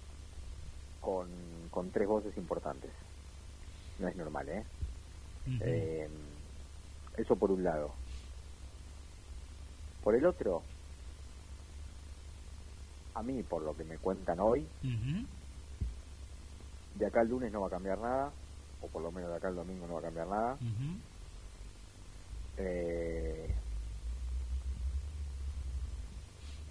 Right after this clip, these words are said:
Speaker 1: pero
Speaker 2: ¿Y?
Speaker 1: tampoco ven,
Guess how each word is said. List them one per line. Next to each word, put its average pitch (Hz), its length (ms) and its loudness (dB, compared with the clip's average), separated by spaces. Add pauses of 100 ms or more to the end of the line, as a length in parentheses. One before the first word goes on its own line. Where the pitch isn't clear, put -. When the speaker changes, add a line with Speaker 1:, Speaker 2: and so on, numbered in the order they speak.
(1500)
Speaker 1:
pero 95 220 8
Speaker 2:
¿Y? - 40 6
Speaker 1:
tampoco 104 840 6
ven, 110 200 6